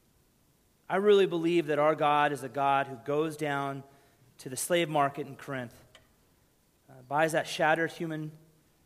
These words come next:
who knows nothing about, uh, nothing but the pain and hurt and shame because of prostitution they've been in. And he calls for his bride and he makes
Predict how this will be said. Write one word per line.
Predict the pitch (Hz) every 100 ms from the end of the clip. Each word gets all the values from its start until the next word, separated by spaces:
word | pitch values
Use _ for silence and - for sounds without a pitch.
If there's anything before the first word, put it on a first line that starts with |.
| _ -
who |
knows | 147 131
nothing | 156 165 180
about, | 151 147 143 143 - - _ _ -
uh, | 143 135
nothing | 143 165 185 156
but | 147 135 - -
the | 135
pain | - 151 143 143 135 120 _ _ _ _ _ _ _ _ -
and | 117
hurt | - 151 139
and | 139
shame | 113 - 139 131 123 117 113 _ _ _ _ _ _ _ _
because | 127 143 120
of | -
prostitution | 143 127 - 151 135 143
they've | 123
been | 117 120
in. | 117
And | 110 - _ _ _ -
he | 139
calls | 160 151 156
for | -
his | 165 139
bride | 131 123
and | 123
he |
makes | 123 135 135 -